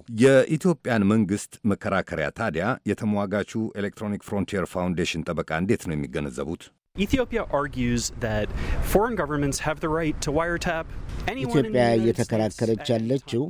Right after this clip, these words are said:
Speaker 3: የውጭ መንግስታት ለፈለጉት ምክንያትና በፈለጋቸው ጊዜ ያለ ዳኛ ጣልቃ ገብነት የማንንም ንግግሮች መጥለፍ፣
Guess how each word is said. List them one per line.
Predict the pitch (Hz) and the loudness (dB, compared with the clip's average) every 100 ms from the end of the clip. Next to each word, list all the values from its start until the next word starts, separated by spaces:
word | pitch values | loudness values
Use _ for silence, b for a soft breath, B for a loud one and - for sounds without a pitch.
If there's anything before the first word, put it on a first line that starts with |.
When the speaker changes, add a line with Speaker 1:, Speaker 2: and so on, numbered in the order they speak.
| 165 _ - | -8 _ 0
Speaker 3:
የውጭ | 127 143 139 | 2 2 2
መንግስታት | 135 131 127 147 143 | 2 2 0 -2 -2
ለፈለጉት | 135 127 147 139 127 120 117 | -2 -2 -2 -2 0 0 0
ምክንያትና | 113 110 107 98 98 92 85 | -2 0 0 0 0 -2 -2
በፈለጋቸው | 87 92 87 82 87 - 123 | -4 -4 -4 -2 -4 -2 -4
ጊዜ | 101 104 151 160 _ - | -2 -2 -2 -4 _ -6
ያለ | 82 82 85 | -2 -2 0
ዳኛ | 98 104 92 85 | 2 2 2 0
ጣልቃ | 95 95 87 87 | -4 -4 -4 -2
ገብነት | 87 78 95 117 - | -4 -2 0 0 0
የማንንም | 107 113 120 120 113 113 110 | 0 2 2 2 4 4 2
ንግግሮች | 104 101 90 98 98 - | 2 0 0 0 0 -2
መጥለፍ፣ | 98 98 - 127 | -4 -4 -4 -6